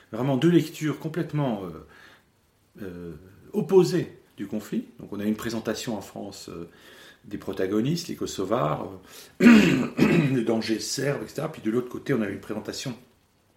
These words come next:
beaucoup plus <clears throat> pro-serbe, mais même pas, même pas cent pour cent pro-serbe non plus, mais, euh, disons beaucoup plus, euh, sceptique à l'égard de, des, euh, revendications albanaises.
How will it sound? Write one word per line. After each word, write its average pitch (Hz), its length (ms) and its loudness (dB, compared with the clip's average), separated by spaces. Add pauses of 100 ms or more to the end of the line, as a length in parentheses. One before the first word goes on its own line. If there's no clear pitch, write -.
(260)
beaucoup 120 260 -6
plus 131 340 -4 (420)
<clears throat> 156 520 6
pro-serbe, 135 640 4 (100)
mais 170 140 0
même 208 60 -2
pas, 240 160 0
même 175 440 0
pas 226 140 0
cent 196 240 -4
pour 180 160 -10
cent 180 120 -6
pro-serbe 147 420 -4
non 117 100 -8
plus, 107 180 -10
mais, 92 220 -14 (640)
euh, 107 540 0
disons 123 200 0
beaucoup 135 220 -2
plus, - 380 -10
euh, 98 260 -6 (480)
sceptique 143 520 -4
à - 40 -6
l'égard 92 360 -10
de, - 160 -14 (680)
des, 104 400 -10
euh, - 260 -14
revendications 104 640 -8
albanaises. 135 540 0